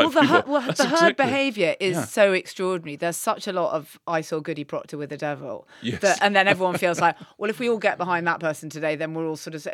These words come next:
Speaker 1: that, that is, that's, that, that happens a lot.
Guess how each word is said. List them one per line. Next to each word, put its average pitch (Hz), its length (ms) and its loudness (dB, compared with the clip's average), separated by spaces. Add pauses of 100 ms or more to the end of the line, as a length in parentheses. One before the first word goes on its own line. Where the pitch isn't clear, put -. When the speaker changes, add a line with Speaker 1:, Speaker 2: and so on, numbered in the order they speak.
(140)
Speaker 1:
that, 196 200 -4
that 220 240 2
is, 180 320 -6 (340)
that's, - 280 -2 (160)
that, - 260 0
that 202 200 4
happens 180 340 -8
a 160 100 -8
lot. 156 520 -4